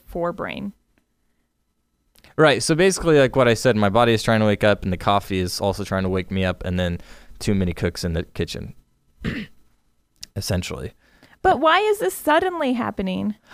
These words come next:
Speaker 2: I don't know. I, um, the guy that trained us for the coffee shop,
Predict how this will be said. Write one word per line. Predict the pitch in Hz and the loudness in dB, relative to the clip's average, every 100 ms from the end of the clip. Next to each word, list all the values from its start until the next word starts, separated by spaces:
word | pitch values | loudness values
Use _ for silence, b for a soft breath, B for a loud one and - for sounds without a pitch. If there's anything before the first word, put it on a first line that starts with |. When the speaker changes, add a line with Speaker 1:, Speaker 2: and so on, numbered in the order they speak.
| B | B
Speaker 2:
I | - | 2
don't | 180 143 | 4 6
know. | 127 123 - | 4 4 2
I, | 165 170 160 - - | 4 4 2 -6 -2
um, | 156 156 147 | 4 4 4
the | 139 | 2
guy | 139 175 | 4 4
that | 190 - | 4 2
trained | - 131 127 139 | 0 2 2 2
us | 147 | 0
for | - 139 | 0 -2
the | |
coffee | 131 135 139 | 0 0 0
shop, | - 143 143 | 2 2 2